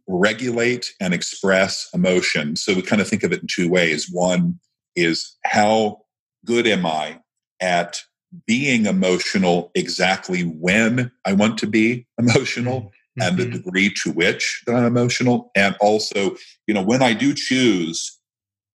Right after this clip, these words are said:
Speaker 1: to sh-, express emotion, am I able to control that? That's, we call that regulation. Regulation, uh, sometimes people think of it as, "I'm trying to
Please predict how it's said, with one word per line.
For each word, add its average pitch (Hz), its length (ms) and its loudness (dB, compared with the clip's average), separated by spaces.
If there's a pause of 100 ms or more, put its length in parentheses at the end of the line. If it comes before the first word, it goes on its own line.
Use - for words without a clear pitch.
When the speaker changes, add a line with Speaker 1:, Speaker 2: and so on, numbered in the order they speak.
Speaker 1:
to 120 240 2
sh-, - 200 -6
express - 480 -2
emotion, 78 720 -6 (260)
am 101 200 4
I 117 100 4
able 120 320 2
to 104 100 0
control 90 640 0
that? 69 240 -8 (360)
That's, 92 220 -4
we 101 80 -6
call 92 180 -2
that 87 160 -2
regulation. 82 800 -2
Regulation, 92 840 -2 (800)
uh, 85 160 0
sometimes 113 420 0
people 92 180 -6
think 101 180 -2
of 85 80 -4
it 82 140 0
as, 78 180 -4 (100)
"I'm 85 100 -4
trying 87 200 0
to 80 160 -2